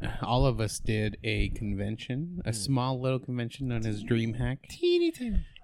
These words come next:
Speaker 1: It was, um, it, it is a smaller convention, but I feel like they do pack it really well for what it is.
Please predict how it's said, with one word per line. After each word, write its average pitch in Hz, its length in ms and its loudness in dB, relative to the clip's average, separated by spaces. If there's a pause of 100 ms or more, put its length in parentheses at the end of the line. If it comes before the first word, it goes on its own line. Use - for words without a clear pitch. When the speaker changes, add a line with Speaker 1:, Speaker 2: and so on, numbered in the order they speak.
(120)
Speaker 1:
It 147 300 8
was, 151 760 8
um, 139 480 4
it, 151 180 0
it 170 160 8
is 240 240 6
a 262 100 4
smaller 202 680 2
convention, 220 880 2
but 131 580 6
I 165 180 8
feel 185 220 4
like 160 240 4
they 123 140 4
do 135 240 2
pack - 380 -2
it 123 120 -2
really 110 300 -2
well 101 220 -2
for - 160 -8
what 101 160 -4
it 98 140 -4
is. 113 400 -6